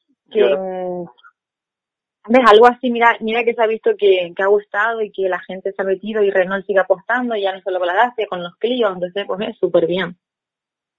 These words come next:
Speaker 2: Pues mira, por ejemplo, la, la que gane la doscientos ocho, para el año que viene es pilo-, piloto oficial de, con un Citroën, con un C tres, un R cinco.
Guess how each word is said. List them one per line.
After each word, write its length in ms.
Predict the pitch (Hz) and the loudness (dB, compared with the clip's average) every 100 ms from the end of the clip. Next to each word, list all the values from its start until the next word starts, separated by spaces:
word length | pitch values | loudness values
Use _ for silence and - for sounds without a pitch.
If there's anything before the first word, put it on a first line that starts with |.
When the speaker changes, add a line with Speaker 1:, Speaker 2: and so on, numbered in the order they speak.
| _ _ | _ _
Speaker 2:
Pues 120 | 131 | -10
mira, 200 | 127 156 123 | -2 0 0
por 100 | 120 | -2
ejemplo, 460 | 156 135 120 123 | -4 0 4 4
la, 140 | 131 120 | 6 4
la 60 | |
que 120 | 117 | 6
gane 180 | 123 151 | 4 6
la 340 | 175 170 160 160 | 6 8 6 4
doscientos 420 | 156 170 160 170 | 0 -4 0 2
ocho, 360 | 214 226 254 247 _ _ _ _ _ _ _ | 2 6 4 4 _ _ _ _ _ _ _
para 240 | - 131 139 | 6 8 8
el 80 | 156 | 6
año 160 | 170 | -4
que 180 | 170 160 | 0 2
viene 420 | 170 214 233 175 | 6 4 4 -2
es 60 | 165 | -4
pilo-, 380 | - 170 165 160 | 2 4 6 2
piloto 300 | 151 156 170 | 0 0 4
oficial 380 | 160 160 175 190 | 2 2 4 4
de, 500 | 190 170 151 139 131 127 | 6 6 6 6 2 0
con 120 | 143 | -2
un 40 | |
Citroën, 320 | 147 127 113 | -2 0 0
con 120 | 117 151 | 0 -4
un 60 | |
C 120 | 156 | -4
tres, 180 | 156 185 160 | -2 -4 0
un 80 | |
R 140 | 151 151 | 0 0
cinco. 340 | 123 110 107 | -4 -2 -4